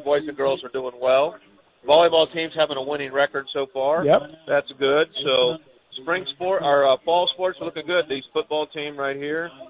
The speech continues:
Speaker 1: So things are great. Am I leaving any fall sport out? I don't think so.
Speaker 2: I don't think
Speaker 1: Tennis,
Speaker 2: so.
Speaker 1: tennis.
Speaker 2: Yeah, tennis. Don't forget tennis.
Speaker 1: I don't know. I don't really know how tennis is doing, but got some great kids on it. So the Vikings will kick off.
Speaker 2: Have you played tennis, Bob?
Speaker 1: What's that?
Speaker 2: Have you played tennis?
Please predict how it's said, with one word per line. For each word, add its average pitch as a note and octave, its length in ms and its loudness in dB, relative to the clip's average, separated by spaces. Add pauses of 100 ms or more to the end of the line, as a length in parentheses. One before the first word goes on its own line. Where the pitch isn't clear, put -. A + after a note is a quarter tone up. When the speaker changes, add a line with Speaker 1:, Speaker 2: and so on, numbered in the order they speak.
(320)
Speaker 1:
So B2 380 0
things F3 200 -6
are E3+ 80 -6
great. D#3+ 360 -2
Am C3 60 -6
I C#3 80 0
leaving D#3+ 280 -2
any D#3+ 180 -4
fall D#3+ 300 -4
sport E3 240 -4
out? E3+ 160 4
I E3 60 0
don't E3+ 160 -6
think E3+ 200 -10
so. F2+ 200 -12
Speaker 2:
I F#3 40 6
don't A3 160 2
think - 140 -2
Speaker 1:
Tennis, D3+ 340 2
Speaker 2:
so. - 80 -4
Speaker 1:
tennis. B2 160 -4
Speaker 2:
Yeah, E3 180 8
tennis. E3+ 360 4
Don't E3+ 140 4
forget F#3 280 2
tennis. F3+ 280 2 (160)
Speaker 1:
I B2 60 -8
don't C#3 140 -12
know. D3+ 200 -6
I C3 80 -2
don't C#3 160 -6
really C#3+ 160 -4
know C3+ 120 -6
how C3+ 220 -2
tennis C#3+ 300 -6
is A#2+ 160 -18
doing, D3 280 -4
but B2 220 -6
got C3 160 -4
some B2 120 -18
great C#3 300 -4
kids F3 240 -6
on G#2 180 -10
it. - 80 -14 (1400)
So A2+ 420 -10
the A2 60 -14
Vikings E3 340 0
will E3+ 80 -10
kick F3 260 -4
off. B2+ 320 4
Speaker 2:
Have F#3 160 6
you G3+ 80 2
played C4 400 8
tennis, C3+ 260 2
Bob? A#2+ 260 -4 (340)
Speaker 1:
What's C#3 160 -2
that? E3 240 2
Speaker 2:
Have D#3 120 6
you E3+ 120 -2
played G3+ 340 6
tennis? C#3+ 280 2